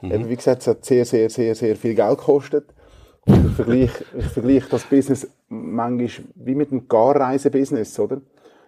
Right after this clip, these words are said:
Speaker 2: Im Garreisebusiness musst du vielleicht zuerst mal einen Gar haben, vielleicht zwei. Da musst du zuerst mal Chauffeure einstellen.
Speaker 1: Mhm.
Speaker 2: Du musst vielleicht Bewilligungen haben, wenn du jetzt da auf Deutschland willst fahren oder was auch immer.
Speaker 1: Ja.
Speaker 2: Und da hast du aber noch kein Geld verdient, oder? Da hast du noch keinen
Speaker 1: Nein.
Speaker 2: Passagier.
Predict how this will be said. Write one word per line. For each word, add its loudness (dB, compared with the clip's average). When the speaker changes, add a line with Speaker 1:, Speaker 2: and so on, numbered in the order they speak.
Speaker 2:
Im -18
Garreisebusiness 4
musst -6
du -4
vielleicht -6
zuerst -4
mal -6
einen -10
Gar 2
haben, 0
vielleicht -10
zwei. -4
Da -12
musst -8
du -20
zuerst -2
mal -6
Chauffeure 2
einstellen. 0
Speaker 1:
Mhm. -8
Speaker 2:
Du -6
musst -4
vielleicht -6
Bewilligungen 2
haben, 0
wenn -4
du -10
jetzt -14
da 0
auf -2
Deutschland -2
willst -2
fahren 0
oder -2
was 2
auch 2
immer. 0
Speaker 1:
Ja. -2
Speaker 2:
Und -6
da -6
hast 0
du 0
aber -2
noch -12
kein -6
Geld -2
verdient, -4
oder? -8
Da -10
hast -10
du -16
noch -18
keinen -8
Speaker 1:
Nein. 4
Speaker 2:
Passagier. 4